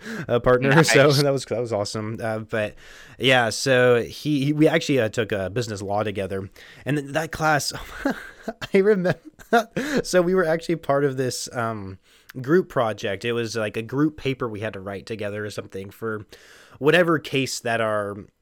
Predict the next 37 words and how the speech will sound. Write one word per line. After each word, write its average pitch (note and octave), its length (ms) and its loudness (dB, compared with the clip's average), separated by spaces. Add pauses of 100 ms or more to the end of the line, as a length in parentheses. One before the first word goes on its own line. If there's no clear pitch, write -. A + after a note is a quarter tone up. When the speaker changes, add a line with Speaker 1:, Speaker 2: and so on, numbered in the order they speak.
(160)
Speaker 1:
like, G#2 380 -8
our G2+ 220 -10
professor, A#2+ 540 -4
I, B2 200 -2
I C#3+ 40 0
don't D3+ 120 2
really A#2 140 -4
wanna G#2+ 120 -4
call A2 140 -6
them G#2 60 -10
professors, G#2 640 -6
they're G#2 120 -6
more G#2+ 240 -6
like G2 340 -8
instructors, - 800 -10 (340)
uh, A2+ 140 0
that A2 80 -2
they, G#2 160 -4
they G#2 80 -8
gave G2+ 240 -8
us. F#2+ 240 -6
And A2 420 -6 (840)
I C#3+ 80 0
remember D3 260 4
we C#3 80 4
had B2 100 0
this B2 180 -4
group. A#2 180 -4
It A#2 60 0
was A2+ 240 -2
me, B2 400 -2
Braden, A2 680 -2
and G#2 500 -10
two E3+ 400 -4 (100)
other G#2+ 320 -6
guys. D2+ 920 -12
Uh, E2+ 440 -10